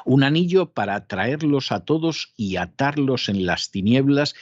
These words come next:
en la tierra de Mordor donde se extienden las sombras". Bueno, ya supongo que ustedes han deducido que estamos hablando del Señor de los Anillos, pero lo que resulta más difícil que ustedes deduzcan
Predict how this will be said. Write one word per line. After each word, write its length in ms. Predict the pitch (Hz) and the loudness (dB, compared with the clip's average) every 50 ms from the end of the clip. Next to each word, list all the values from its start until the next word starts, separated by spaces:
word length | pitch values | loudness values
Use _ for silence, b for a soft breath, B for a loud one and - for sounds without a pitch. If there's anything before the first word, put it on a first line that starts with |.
| B B | B B
en 260 | B 101 92 90 90 82 | B -4 -2 -2 -2 -4
la 140 | 80 80 | -4 -6
tierra 480 | - - 123 135 143 117 85 85 85 76 | -2 0 2 2 2 2 -2 -6 -8 -8
de 120 | 71 76 | -8 -8
Mordor 500 | 76 87 110 123 123 123 135 151 156 - _ _ _ _ _ _ _ - | -6 -4 -2 -2 -2 -2 -4 -4 -6 -6 _ _ _ _ _ _ _ -8
donde 380 | 87 82 87 85 85 85 87 | -6 -4 -4 -4 -4 -4 -4
se 160 | - - 87 | -4 -4 -4
extienden 720 | 80 71 - - - 117 117 110 95 95 85 87 85 82 73 | -6 -6 -6 -4 0 0 0 0 0 -2 -4 -6 -6 -6 -6
las 160 | 69 73 - - | -6 -4 -4 -4
sombras". 560 | - - 65 - - - - - - - - _ _ _ B B B B B B | -4 -6 -8 -6 -6 -6 -6 -6 -8 -10 -12 _ _ _ B B B B B B
Bueno, 240 | - 117 104 78 - _ _ _ _ _ _ | -2 -2 -2 -2 -6 _ _ _ _ _ _
ya 500 | - 95 92 117 127 127 127 139 - _ _ | -8 -4 0 2 2 2 2 0 -4 _ _
supongo 760 | - - - - 110 92 - 127 117 131 131 131 131 127 113 | -12 -10 -8 -8 -6 -4 -4 -4 -4 -4 -6 -6 -6 -6 -4
que 60 | 107 | -4
ustedes 380 | 107 - - 123 123 120 113 117 | -6 -6 -4 -4 -2 -2 -2 -4
han 160 | 113 110 113 | -4 -2 -2
deducido 560 | 117 113 113 113 107 - 127 123 120 123 120 | -2 0 0 0 0 2 2 4 4 4 2
que 100 | 120 92 | 0 -4
estamos 400 | 90 - - - 117 110 110 - | -8 -6 -4 -4 -4 -4 -2 -2
hablando 420 | 113 95 110 117 120 120 117 120 113 | -2 -2 0 0 0 0 0 -2 -2
del 280 | 104 92 87 82 82 | -2 -4 -6 -6 -6
Señor 480 | - - - 90 95 110 123 127 113 95 | -6 -6 -4 0 0 2 2 2 0 -2
de 100 | 87 85 | -6 -6
los 180 | 104 113 - | -6 -4 -2
Anillos, 460 | 120 113 120 123 117 104 110 113 113 B B B B B B B - | 0 2 2 2 2 2 0 -2 -2 B B B B B B B -6
pero 140 | - 123 135 | -2 0 2
lo 100 | 143 131 | 2 2
que 100 | 135 135 | 0 -2
resulta 640 | 123 123 131 - - - 175 196 196 196 - 180 175 | -2 -2 -4 -4 -4 -2 -2 -2 0 0 0 0 0
más 380 | 156 143 143 143 143 143 143 | 0 0 -2 -2 -2 -4 -4
difícil 640 | 143 131 120 - - 139 123 - - 127 123 123 120 | -4 -6 -4 0 0 0 0 0 0 -2 -2 -2 -2
que 100 | - 107 | -4 -6
ustedes 480 | 104 92 - - - 127 120 123 123 117 | -6 -6 -6 -4 -2 0 0 0 0 0
deduzcan 640 | 113 113 117 127 123 - - - 117 120 127 127 | 0 2 2 2 0 -2 -4 -4 -2 -2 -2 -4